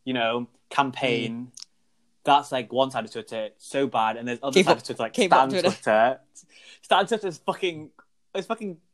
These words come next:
Speaker 1: it's terrorizing my brain. <laughs>
Speaker 2: I
Speaker 1: Like,
Speaker 2: feel like
Speaker 1: I am
Speaker 2: Jeffrey
Speaker 1: thinking,
Speaker 2: gets
Speaker 1: like,
Speaker 2: most of his humor from Stan Twitter. <laughs>
Speaker 1: I do. I honestly feel like I've lost brain cells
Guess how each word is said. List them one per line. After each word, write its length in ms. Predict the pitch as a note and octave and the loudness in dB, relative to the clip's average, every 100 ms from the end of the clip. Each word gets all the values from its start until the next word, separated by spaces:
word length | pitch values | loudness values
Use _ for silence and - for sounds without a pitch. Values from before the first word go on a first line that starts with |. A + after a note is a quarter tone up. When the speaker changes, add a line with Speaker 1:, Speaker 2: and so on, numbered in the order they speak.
| _ | _
Speaker 1:
it's 180 | E3+ E3 - | -6 -6 -10
terrorizing 840 | - F3 E3+ C#3 B2+ A#2+ A#2+ B2 C3+ | 2 4 6 4 2 -4 -12 -12 -6
my 160 | B2 | -4
brain. 540 | B2+ C#3+ F3 C#3 A#2+ B2 | -2 -2 0 -2 -4 -10
<laughs> 60 | - | -4
Speaker 2:
I 20 | |
Speaker 1:
Like, 180 | F3 C#4 | 0 4
Speaker 2:
feel 100 | D4+ | 6
like 100 | F4 | 6
Speaker 1:
I 60 | A3+ | 6
am 100 | A#3+ | 4
Speaker 2:
Jeffrey 240 | A3 A3 | 0 0
Speaker 1:
thinking, 80 | G#3+ | -2
Speaker 2:
gets 80 | G3+ | 0
Speaker 1:
like, 120 | D#3 | 0
Speaker 2:
most 200 | E3+ F#3 | -2 -6
of 80 | E3+ | -8
his 180 | E3 D#3+ | -10 -8
humor 260 | E3+ D#3 | -8 -8
from 140 | D#3 C#3+ | -10 -12
Stan 220 | C#3 C3 | -12 -12
Twitter. 340 | C#3+ A#2+ A#2+ B2 | -10 -12 -12 -14
<laughs> 1080 | - A#3 - F#4 - _ _ _ _ C#5+ - | -16 -14 -6 -6 -6 _ _ _ _ -18 -6
Speaker 1:
I 120 | A3+ | -4
do. 720 | - - B3 G4+ A4 D4 B3+ - F#3+ | 0 2 4 2 0 -4 -6 -8 -2
I 120 | A#3 | -2
honestly 240 | C4+ C#4 | -4 -8
feel 80 | A#3 | -10
like 100 | F3+ | -8
I've 180 | D3 C3+ | -8 -8
lost 300 | C3 C3+ - | -6 -6 -6
brain 240 | C#3 B2 B2 | -10 -10 -10
cells 340 | A2 A2 - | -8 -8 -10